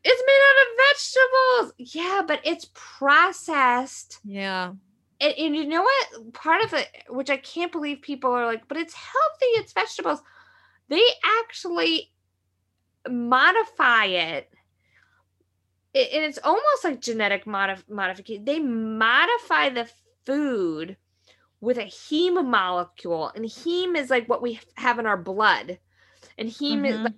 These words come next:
Speaker 1: in muscle and stuff like that. So they modify the molecule with this heme molecule, so that's why it tastes like meat, and it's not meat. So it's
Speaker 2: Yeah.
Speaker 1: basically like lab created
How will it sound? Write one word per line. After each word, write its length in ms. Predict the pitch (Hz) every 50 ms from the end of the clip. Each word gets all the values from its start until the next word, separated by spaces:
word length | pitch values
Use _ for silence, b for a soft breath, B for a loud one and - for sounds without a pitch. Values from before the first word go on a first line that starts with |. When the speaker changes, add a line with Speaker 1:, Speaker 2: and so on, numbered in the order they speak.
| _ _ -
Speaker 1:
in 200 | 240 240 233 226
muscle 340 | 240 247 247 247 - 247 226
and 80 | 208 208
stuff 160 | - - -
like 140 | 160 135 -
that. 40 | -
So 60 | -
they 140 | 262 277 269
modify 1200 | 254 240 226 226 240 233 233 262 302 349 359 370 370 - - - 294 277 269 262 262 262 254 247
the 100 | 220 208
molecule 1080 | 196 190 190 190 196 202 214 233 254 277 285 285 269 _ _ - 240 226 202 196 196 196
with 140 | 196 202 190
this 420 | - 180 180 - - _ - - -
heme 300 | 285 302 320 330 320 302
molecule, 1080 | 277 254 220 208 208 214 208 208 208 - - - 220 202 196 202 202 190 190 190 190 b b b b b b
so 140 | b - -
that's 160 | 269 269 269 -
why 100 | 285 262
it 80 | 262
tastes 220 | - 285 262 233 240
like 140 | 220 190
meat, 220 | 202 240 254 214 -
and 80 | 202 202
it's 140 | 185 - 214
not 200 | 214 185 - 180
meat. 240 | 202 196 175 - _ _ _ _ _ _ _ _ _ _ B B B B B B B B
So 240 | - 285 277 285
it's 100 | 285 214
Speaker 2:
Yeah. 180 | 220 214 208 202 190 196 -
Speaker 1:
basically 580 | 175 - _ _ _ - 262 262 254 240 240 233
like 360 | 226 220 220 220 214 208 208
lab 500 | 196 202 202 196 190 214 240 262 240 226
created 880 | - - - - 240 226 208 226 233 226 226 220 214 202 185 170 165 165